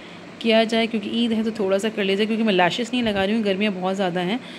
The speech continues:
यहाँ पर मैं मस्कारा लगाना भूल गई थी, पहले मैंने ईद की ड्रेस चेंज किया और आप लोगों को ड्रेस दिखाने आ गई हूँ, but अचानक से मुझे याद आएगा कि मैंने मस्कारा मिस कर दिया, फिर मैं मस्कारा लगाऊँगी। तो यहाँ पहले मैंने jewelry भी पहन ली है साथ साथ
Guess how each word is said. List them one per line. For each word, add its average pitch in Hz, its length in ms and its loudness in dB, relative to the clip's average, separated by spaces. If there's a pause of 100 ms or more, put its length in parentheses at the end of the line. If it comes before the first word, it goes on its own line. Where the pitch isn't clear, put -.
(280)
यहाँ 208 180 4
पर 233 120 2
मैं 226 140 2
मस्कारा 208 340 2
लगाना 202 300 2
भूल 208 420 0
गई 202 180 4
थी, 220 120 -2
पहले 202 240 2
मैंने 202 340 0
ईद 196 160 -2
की 214 120 0
ड्रेस 185 280 0
चेंज 196 260 -2
किया 214 220 0
और 208 100 4
आप 180 120 0
लोगों 190 160 -2
को 175 40 -2
ड्रेस 180 160 2
दिखाने 180 320 -2 (120)
आ 196 160 4
गई 170 200 2
हूँ, 156 140 -4 (400)
but 220 100 6
अचानक 214 320 2
से 269 80 -2
मुझे 247 160 2
याद 196 220 4
आएगा 180 320 0
कि 214 120 -6
मैंने 185 360 -2
मस्कारा 180 420 -2
मिस 254 220 0
कर 202 180 4
दिया, 175 200 0
फिर 226 140 0
मैं 208 60 0
मस्कारा 180 360 -2
लगाऊँगी। 170 400 -2
तो - 420 -6
यहाँ 214 120 4
पहले 196 160 2
मैंने 185 140 0
jewelry 208 300 0
भी 233 100 0
पहन 208 180 0
ली 190 140 0
है 196 80 -2
साथ 196 220 -4
साथ 190 260 -2